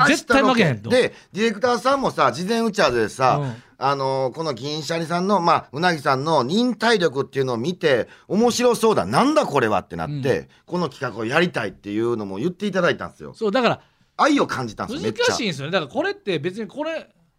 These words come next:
Speaker 1: は、僕らはこれは、なんていうの、その、
Speaker 2: うん。
Speaker 1: うわーって言ってるわけじゃなくて、その、
Speaker 2: そう。
Speaker 1: うなぎさんがこれを言ってんの、その、やっぱ、だから、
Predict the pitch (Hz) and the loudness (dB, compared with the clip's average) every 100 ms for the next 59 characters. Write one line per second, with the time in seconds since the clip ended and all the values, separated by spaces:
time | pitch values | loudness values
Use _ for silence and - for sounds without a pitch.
0 | _ _ _ 240 320 339 294 196 160 156 | _ _ _ -2 0 2 2 0 -4 -18
1 | 170 240 359 254 160 247 254 247 202 - | -8 -4 0 0 0 0 2 0 -2 -8
2 | _ - 202 196 123 127 120 117 _ _ | _ -10 -8 -8 -12 -12 -14 -16 _ _
3 | 101 90 - - 226 269 233 - 170 156 | -12 -12 -14 -8 -2 -2 -2 -6 -8 -4
4 | 185 190 175 139 127 139 165 156 - 107 | -2 0 0 -4 -8 -8 -6 -6 -6 -6
5 | 85 - - 302 311 233 220 262 214 226 | -6 -10 -10 -6 -2 -2 0 -2 2 2
6 | 214 - _ _ _ 202 208 _ 226 214 | 2 -4 _ _ _ -12 -12 _ -4 -4
7 | 185 165 196 175 233 214 185 | -4 -4 -6 -4 -6 -4 -6